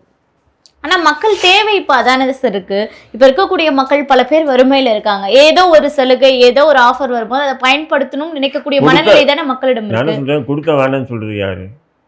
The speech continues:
Speaker 2: கொடுக்குறேன்னு சொன்னா வாங்கிக்குவாங்க, அடிக்கிறேன்னு சொன்னா பயப்படுவாங்க. இதான் மக்கள் நிலை, இருக்கா இல்லையா? இப்ப
Speaker 1: ஆமா.
Speaker 2: கொடுக்குறேன்னு சொல்லி தி மு க கொடுக்குதுன்னா வேணாம்னு சொல்லி தட்டி விடுறதுக்கு யாரு?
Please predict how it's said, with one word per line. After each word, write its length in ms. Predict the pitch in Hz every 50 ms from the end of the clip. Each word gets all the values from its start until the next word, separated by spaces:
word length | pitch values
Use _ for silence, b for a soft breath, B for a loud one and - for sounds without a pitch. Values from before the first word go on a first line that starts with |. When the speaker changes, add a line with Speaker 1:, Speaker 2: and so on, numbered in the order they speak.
| _ _ _ _ -
Speaker 2:
கொடுக்குறேன்னு 440 | 120 131 127 110 131 143 151 147 117
சொன்னா 340 | 117 113 120 123 131 131
வாங்கிக்குவாங்க, 560 | 120 110 110 107 95 95 95 92 90 90 92 92 90 - -
அடிக்கிறேன்னு 440 | - 101 107 113 107 113 120 127 127
சொன்னா 200 | 117 113 117 117
பயப்படுவாங்க. 600 | 113 101 95 92 90 90 90 95 90 90 90 98 107 -
இதான் 200 | 147 135 170 160
மக்கள் 300 | 160 175 - - 120 110
நிலை, 300 | 101 90 85 85 92 98 101 _ _
இருக்கா 260 | 120 123 123 131 120
இல்லையா? 300 | 107 98 95 98 101 104
இப்ப 140 | 104 101 110
Speaker 1:
ஆமா. 120 | 110 98 160
Speaker 2:
கொடுக்குறேன்னு 460 | 147 156 160 165 170 170 180 185 160
சொல்லி 220 | 160 165 165 135
தி 140 | 123 143 143
மு 120 | 147 139
க 100 | 120 123
கொடுக்குதுன்னா 680 | 117 95 95 104 107 104 107 101 104 98 92 92 95 104 110 107
வேணாம்னு 320 | 117 131 139 147 156 156
சொல்லி 220 | 135 143 139 135 120
தட்டி 280 | - 120 117 117 143
விடுறதுக்கு 300 | 139 131 120 113 104 110
யாரு? 340 | 104 104 101 98 98 98 98